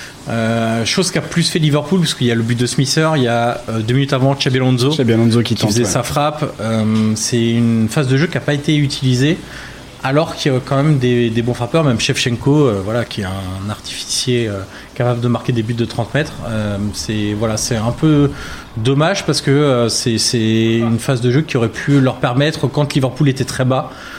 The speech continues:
Speaker 1: soit de tenter des frappes pour les faire sortir aussi, de les attirer et de, d'essayer de trouver des espaces comme ça,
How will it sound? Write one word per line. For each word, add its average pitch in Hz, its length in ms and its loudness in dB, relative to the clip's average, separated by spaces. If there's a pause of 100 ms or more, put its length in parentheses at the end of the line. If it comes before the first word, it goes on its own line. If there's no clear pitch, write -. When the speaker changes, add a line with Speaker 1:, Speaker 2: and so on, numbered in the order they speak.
(120)
Speaker 1:
soit 175 400 2
de 135 180 2
tenter 139 300 0
des 131 100 4
frappes 139 200 -4
pour 143 100 0
les 123 80 2
faire - 160 -4
sortir 143 380 0
aussi, 165 260 2 (380)
de 113 140 0
les 117 300 2
attirer 139 560 2
et - 40 4
de, 113 220 4
d'essayer 113 280 2
de 117 180 2
trouver 127 200 -2
des 113 220 0
espaces 120 260 -2
comme 113 140 0
ça, 170 240 -2